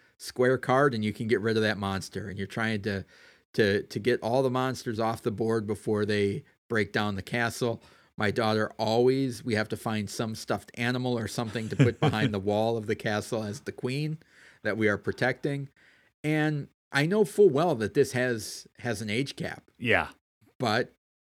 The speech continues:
Speaker 1: and I can't say that she learned her shapes and colors from this game, but she loves it.
Speaker 2: Yeah.
Speaker 1: And it's like, "Oh, I,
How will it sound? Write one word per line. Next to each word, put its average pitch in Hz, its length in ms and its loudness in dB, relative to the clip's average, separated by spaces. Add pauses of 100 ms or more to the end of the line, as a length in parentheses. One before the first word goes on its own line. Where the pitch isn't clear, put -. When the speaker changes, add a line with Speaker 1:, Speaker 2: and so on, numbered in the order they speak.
(640)
Speaker 1:
and 120 180 -2
I 107 120 2
can't 139 260 -4
say 135 200 4
that 113 140 -2
she - 140 -6
learned 110 380 -2
her 190 100 6
shapes 185 380 2
and 185 120 -6
colors 196 440 2
from 190 240 -4
this 190 180 -2
game, 190 380 -4 (880)
but 135 260 2
she - 140 -2
loves 202 400 2
it. 127 160 0
Speaker 2:
Yeah. 78 360 -2
Speaker 1:
And 147 80 0
it's 120 100 -2
like, 123 220 0
"Oh, 180 160 2
I, 165 180 2